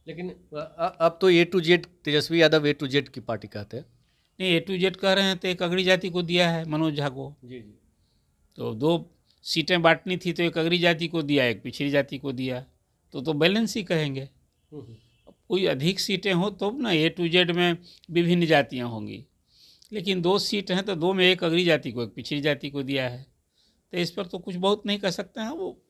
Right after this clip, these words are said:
Speaker 2: कैंडिडेट को लेकर कोई बातें उठाई जा सकती है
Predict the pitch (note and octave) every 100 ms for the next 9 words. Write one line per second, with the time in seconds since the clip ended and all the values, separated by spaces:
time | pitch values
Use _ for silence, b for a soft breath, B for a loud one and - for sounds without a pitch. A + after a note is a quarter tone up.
0 | _ G2+ G#2+ D#3+ C3 C3 F#3+ G#3+ - F#3+
1 | F#3 G#3 F3+ F#3+ F3+ F3+ G3+ F#3+ F3 F3
2 | F3 E3 D#3 - D#3 D3+ C#3+